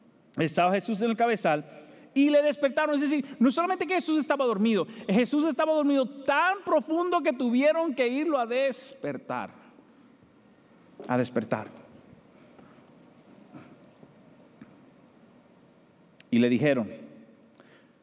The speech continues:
"Maestro, ¿no tienes cuidado que perecemos?".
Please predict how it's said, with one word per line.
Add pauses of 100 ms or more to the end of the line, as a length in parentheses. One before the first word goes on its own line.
(120)
"Maestro, (1080)
¿no
tienes
cuidado
que
perecemos?".